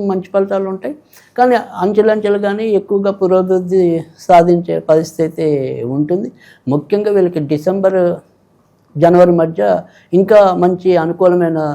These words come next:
స్థితి రావటం అనేది అది కంటిన్యూగా కొద్ది నెలల పాటుగా అది పెరుగుతూనే ఉంటుంది. So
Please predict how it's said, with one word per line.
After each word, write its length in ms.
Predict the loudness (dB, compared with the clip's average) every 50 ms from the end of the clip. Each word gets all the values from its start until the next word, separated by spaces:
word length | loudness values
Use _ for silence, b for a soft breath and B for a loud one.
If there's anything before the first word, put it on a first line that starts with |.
| -8 -8 -6
స్థితి 240 | -4 -4 0 0 0 2 2
రావటం 300 | 2 2 0 -2 -4 -8 -6
అనేది 180 | -4 -4 -4 0
అది 140 | 2 2 2 2 2 0 -2
కంటిన్యూగా 560 | -2 -2 -4 -4 -2 0 0 0 2 0 0 0 -2 -6 b b b b b 2
కొద్ది 200 | 4 4 4 4 6
నెలల 240 | 6 6 4 2 2 0
పాటుగా 320 | 0 -2 -2 -2 -2 0 0 0
అది 100 | 0 0 2
పెరుగుతూనే 440 | 2 4 4 2 2 0 0 0 0 0 -2
ఉంటుంది. 280 | -4 -6 -10 -14 -16 _ _ _ _ _ _ _ b b b b b b -2
So 60 | 0